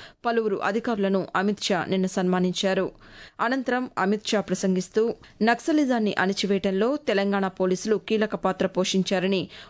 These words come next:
హోంమంత్రి ప్రత్యేకంగా ప్రశంసించారు. భవిష్యత్ న్యూక్లియర్ ఆర్థిక వ్యవస్థలో ఆంధ్రప్రదేశ్ను గ్లోబల్ భాగస్వామిగా నిలబెట్టడమే రాష్ట్ర ప్రభుత్వ లక్ష్యమని ఐటీ శాఖ మంత్రి నారా లోకేష్ తెలిపారు.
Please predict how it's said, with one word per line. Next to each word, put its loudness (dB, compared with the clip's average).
హోంమంత్రి 0
ప్రత్యేకంగా 0
ప్రశంసించారు. 0
భవిష్యత్ 0
న్యూక్లియర్ 0
ఆర్థిక 0
వ్యవస్థలో 0
ఆంధ్రప్రదేశ్ను 0
గ్లోబల్ 0
భాగస్వామిగా 0
నిలబెట్టడమే 0
రాష్ట్ర 0
ప్రభుత్వ 0
లక్ష్యమని 0
ఐటీ 2
శాఖ -2
మంత్రి 2
నారా 0
లోకేష్ 0
తెలిపారు. 0